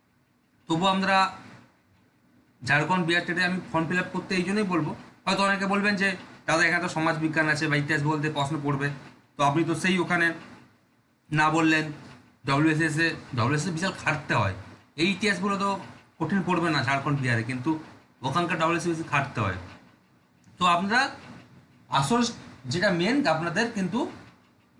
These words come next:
সেকেন্ড পার্ট, যেখানে সেকেন্ড পার্টে কিন্তু বাংলা সিলেবাস থাকবে। তাই ফার্স্ট পার্টটা যা করে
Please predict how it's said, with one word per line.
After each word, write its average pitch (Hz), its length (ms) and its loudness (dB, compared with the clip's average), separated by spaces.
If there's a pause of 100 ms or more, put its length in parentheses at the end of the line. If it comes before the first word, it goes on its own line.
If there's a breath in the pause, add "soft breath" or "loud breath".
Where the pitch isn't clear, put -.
(560)
সেকেন্ড 208 460 0
পার্ট, 180 280 2
যেখানে 175 180 -2
সেকেন্ড 170 300 -2
পার্টে 185 160 0
কিন্তু 180 260 -2 (540)
বাংলা 151 260 2
সিলেবাস 147 420 0 (120)
থাকবে। 113 280 -2 (540)
তাই 139 100 -2 (100)
ফার্স্ট 175 260 2
পার্টটা 190 300 0 (160)
যা 170 80 2 (140)
করে 175 160 -2